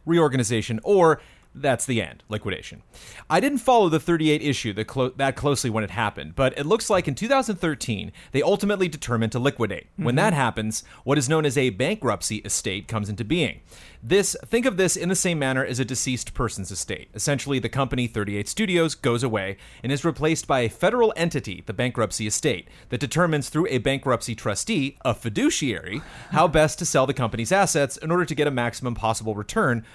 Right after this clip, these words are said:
Speaker 1: for the company's creditors. Still likely pennies on the dollar.
Speaker 2: Uh, stop there for a sec. So I asked him about nine hundred K. I was like, "Is that a lot? Was that the right price?" And he was talking about the fiduciary, the person who d-, who's, has fiduciary duty,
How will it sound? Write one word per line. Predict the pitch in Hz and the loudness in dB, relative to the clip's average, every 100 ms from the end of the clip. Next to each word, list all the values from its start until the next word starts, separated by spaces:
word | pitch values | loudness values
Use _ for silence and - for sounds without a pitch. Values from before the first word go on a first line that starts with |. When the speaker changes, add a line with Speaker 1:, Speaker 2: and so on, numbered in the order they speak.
| - | -6
Speaker 1:
for | |
the | 160 | -4
company's | - 120 113 104 | 0 -2 -2 -6
creditors. | - 139 117 95 58 - - - | -2 2 2 0 -8 -10 -12 -8
Still | - - 185 | -4 2 4
likely | 151 127 120 | 4 2 -4
pennies | 107 - 156 135 101 | -6 -4 -2 -2 -4
on | - 113 | -6 -6
the | 98 | -2
dollar. | 107 104 60 - - | 0 0 -2 -14 -6
Speaker 2:
Uh, | 202 190 | -2 -2
stop | 165 - 190 | -2 -2 0
there | 185 | 0
for | 180 220 | 0 -2
a | |
sec. | - 247 | -2 -2
So | 226 | 0
I | 175 | 2
asked | 175 202 | 2 2
him | 240 208 185 - | 0 -2 -4 -4
about | 170 175 156 | 2 2 2
nine | 165 165 | 0 -2
hundred | 165 | -4
K. | 139 151 185 - | -2 -2 -4 -6
I | |
was | 165 | -4
like, | 165 | -4
"Is | 196 | 0
that | 277 | 0
a | 381 | 2
lot? | 339 320 | 0 -2
Was | 262 | -2
that | 320 330 | -2 0
the | |
right | 294 285 | 2 2
price?" | - 247 269 - - - - | 2 -2 -2 -6 -14 -20 -10
And | 202 | -4
he | 214 | -2
was | 220 | 0
talking | 285 302 | -2 2
about | 254 - - | 2 0 -6
the | 170 208 | -4 -2
fiduciary, | - 175 220 - 170 139 | 0 0 0 -2 -2 -2
the | 143 | 0
person | 190 208 202 180 | 0 2 0 0
who | 208 | 0
d-, | 165 180 160 | -2 -4 -2
who's, | 170 160 147 | -2 -2 -4
has | 156 165 185 - | -4 0 0 0
fiduciary | 180 170 190 156 143 | -2 -2 0 -2 -2
duty, | 143 170 233 | -4 -4 -6